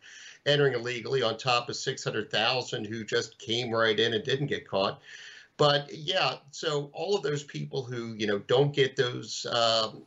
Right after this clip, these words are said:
opportunities to come to the United States, who, you know, don't wanna show up for their interviews, they're just gonna continue to enter illegally. And until President Biden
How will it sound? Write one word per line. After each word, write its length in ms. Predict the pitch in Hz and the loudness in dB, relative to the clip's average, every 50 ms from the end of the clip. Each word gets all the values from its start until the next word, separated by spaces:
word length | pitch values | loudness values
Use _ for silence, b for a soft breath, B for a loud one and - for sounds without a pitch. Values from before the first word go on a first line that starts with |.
| _ _ | _ _
opportunities 920 | - 113 123 131 - - 131 - - - 139 131 131 123 120 131 127 123 - | -2 0 0 0 0 -2 -4 -4 -2 -2 -2 -2 -2 -4 -6 -8 -8 -8 -10
to 80 | - - | -12 -4
come 160 | - 143 127 | -4 -2 -2
to 80 | 127 123 | -2 -6
the 60 | 127 | -4
United 340 | 117 117 120 127 123 117 - | 0 2 2 2 0 -2 -8
States, 360 | - - 117 135 147 147 - | -4 -4 -2 -2 -2 -4 -6
who, 160 | - 113 104 101 | -8 -8 -8 -6
you 80 | 107 | -4
know, 240 | 101 104 104 104 104 - | 0 0 0 0 0 0
don't 220 | 117 117 120 - | 2 2 2 0
wanna 180 | 131 123 110 110 | 0 -2 -2 -2
show 300 | - - 131 120 113 113 | -2 0 0 0 0 0
up 160 | 117 - - | -2 -4 -6
for 80 | - | -4
their 180 | 113 107 107 113 | -2 0 2 4
interviews, 480 | 123 160 170 151 107 110 117 - - b b b b | 2 2 0 0 -2 -2 -2 -4 -6 b b b b
they're 140 | - 202 208 | 0 2 2
just 200 | - - - - | 4 2 2 2
gonna 140 | 170 131 | -2 -4
continue 520 | 113 - 139 117 104 - 143 135 127 120 107 | -4 -8 -10 -8 -6 -2 0 0 0 0 -2
to 140 | 113 - 110 | -2 -2 -2
enter 200 | 117 113 113 110 | -2 0 2 0
illegally. 540 | 101 101 107 110 107 101 98 92 101 101 | 0 0 0 -2 -2 -2 -2 -2 -2 0
And 100 | 98 101 | 2 0
until 440 | 104 101 - - 147 135 127 120 - B B B B B B B _ | 0 0 2 2 4 4 4 2 -2 B B B B B B B _
President 480 | - 156 160 151 143 135 143 135 - | 2 2 2 2 2 0 0 0 0
Biden 420 | - 120 113 120 127 127 - 127 | -2 -2 0 0 0 -2 -4 -10